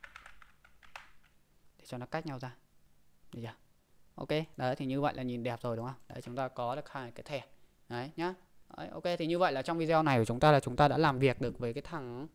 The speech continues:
ờ, style này của chúng ta rồi. Và chốt lại thì thực ra chúng ta chỉ nhớ lại đúng một điều thôi. Đấy là làm việc style, chúng ta tạo ra một file và chúng ta viết style như bình thường.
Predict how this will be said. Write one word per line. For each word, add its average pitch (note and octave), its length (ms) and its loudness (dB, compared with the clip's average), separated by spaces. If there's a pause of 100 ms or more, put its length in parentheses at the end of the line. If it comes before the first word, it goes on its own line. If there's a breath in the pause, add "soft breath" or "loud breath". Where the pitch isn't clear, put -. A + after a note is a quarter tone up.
(560 loud breath)
ờ, B2 360 -6
style D#3+ 480 6
này C3 80 2
của A#2 60 0
chúng A#2 160 -4
ta C#3+ 140 8
rồi. C3+ 180 6 (420 soft breath)
Và C3 100 2
chốt A#3 260 2
lại D#3 180 0
thì C3+ 80 -6
thực C3 160 -8
ra D3+ 220 0
chúng C3+ 120 -6
ta D3+ 80 -2
chỉ C#3 120 -8
nhớ A#2 220 -6
lại D#3+ 160 -6
đúng D3 140 -6
một G3 120 -8
điều B2+ 280 -2
thôi. C#3 140 -4 (380 soft breath)
Đấy C#3 120 0
là D3+ 40 2
làm D3 220 0
việc B2 160 -6
style, C#3+ 320 -4
chúng B2+ 140 -8
ta C3 60 -6
tạo E3 300 -2
ra D#3 60 0
một C#3+ 220 -2
file D3 180 -4
và B2 80 -8
chúng B2+ 120 -8
ta C3+ 60 -6 (120)
viết A#3 160 0
style C3+ 340 -8
như C3 80 -6
bình B2 100 -8
thường. C3+ 180 -6